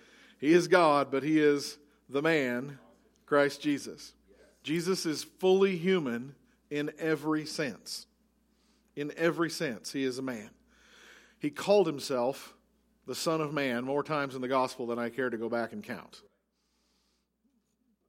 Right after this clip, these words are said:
I, I don't know if it's a hundred times, but maybe so.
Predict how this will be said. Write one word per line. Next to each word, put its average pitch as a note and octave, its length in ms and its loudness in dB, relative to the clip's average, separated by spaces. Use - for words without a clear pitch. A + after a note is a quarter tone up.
I, G#2 100 -14
I C3 160 -4
don't B2 200 -4
know B2+ 180 -2
if A#2+ 100 -8
it's C3+ 140 -6
a A#2 60 -8
hundred E3 320 -2
times, E3+ 360 2
but C3 120 -6
maybe C#3+ 220 0
so. - 280 -4